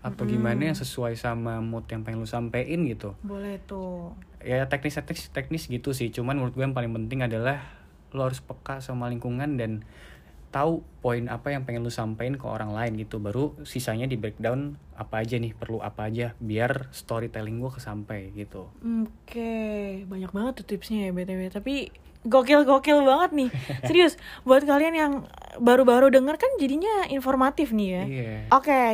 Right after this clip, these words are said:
Speaker 2: jadi kalau misalnya tadi itu tips dari Asi, sekarang pengen tahu nih advice buat temen-temen yang calon-calon travel content creator di luar sana. Pasti kan ada tuh saran-saran.
Speaker 1: Mm-mm,
Speaker 2: Nah,
Speaker 1: mm-mm.
Speaker 2: pengen tahu dong saran dari Asi nih apa aja.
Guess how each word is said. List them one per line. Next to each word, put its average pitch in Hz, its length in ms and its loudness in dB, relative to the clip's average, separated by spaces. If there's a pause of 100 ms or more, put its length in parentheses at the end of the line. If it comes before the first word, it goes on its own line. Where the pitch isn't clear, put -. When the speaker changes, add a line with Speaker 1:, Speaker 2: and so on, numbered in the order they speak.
Speaker 2:
jadi 220 320 8
kalau 269 240 6
misalnya 247 340 4
tadi 220 380 2
itu 220 240 -6
tips 220 680 0
dari 196 460 2
Asi, 185 640 -2
sekarang 285 240 -2
pengen 262 240 2
tahu 247 160 4
nih 208 160 2
advice 208 800 -4
buat 190 560 -2
temen-temen 196 640 -2 (400)
yang 233 480 6
calon-calon 247 640 4
travel 226 320 0
content 208 320 -2
creator 196 320 -2
di 196 80 -2
luar 190 240 -4
sana. 190 400 -6
Pasti 202 240 -8
kan 254 160 -2
ada 202 80 -4
tuh 208 260 -6
saran-saran. 196 800 -4 (100)
Speaker 1:
Mm-mm, - 300 -4
Speaker 2:
Nah, 196 160 2 (240)
Speaker 1:
mm-mm. 180 80 -6
Speaker 2:
pengen 202 160 -2
tahu 226 160 -4
dong 269 240 2
saran 208 240 0
dari 202 240 0
Asi 190 160 -6
nih 226 160 0
apa 190 240 -2
aja. 208 320 -2